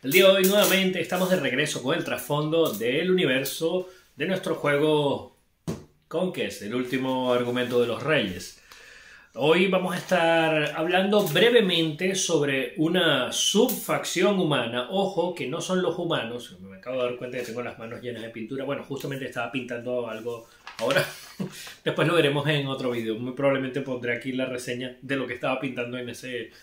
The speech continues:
momento. Pues bueno, bienvenido mi querido hermano de batalla. Hoy vamos a estar hablando sobre lo que son los cien reinos. ¿Quiénes son estos y por qué les gusta tanto el lío?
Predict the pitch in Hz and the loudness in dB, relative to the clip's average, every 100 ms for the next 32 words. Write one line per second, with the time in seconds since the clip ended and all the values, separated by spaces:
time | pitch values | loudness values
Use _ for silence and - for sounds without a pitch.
0 | _ 120 113 104 92 92 _ _ _ _ | _ -10 -8 -8 -10 -18 _ _ _ _
1 | _ _ 202 240 247 185 180 165 165 208 | _ _ 2 2 4 4 4 2 2 2
2 | 196 147 151 156 143 135 139 139 123 110 | 2 2 2 4 2 0 0 0 0 0
3 | 135 165 170 165 - - _ _ 196 190 | -2 -2 -2 -6 -14 -20 _ _ 0 2
4 | 190 185 190 180 - 160 143 151 208 208 | 4 2 2 -2 0 2 2 2 2 2
5 | 196 214 208 202 185 - 185 190 185 165 | 0 2 2 4 2 2 0 2 2 2
6 | - - 226 240 143 123 123 139 135 107 | 0 0 4 4 4 2 2 4 4 2
7 | 101 95 - - _ - - 233 247 208 | -4 -8 -12 -14 _ -12 -2 2 2 2
8 | 208 208 190 185 - 185 165 - - - | 4 4 4 0 0 -2 0 -4 -10 -20
9 | _ 151 - 113 - 120 143 135 123 113 | _ -6 -6 -6 -8 -4 -2 -2 -2 -6
10 | 120 135 - - 113 104 92 - - | -6 -8 -8 -10 -8 -8 -10 -12 -20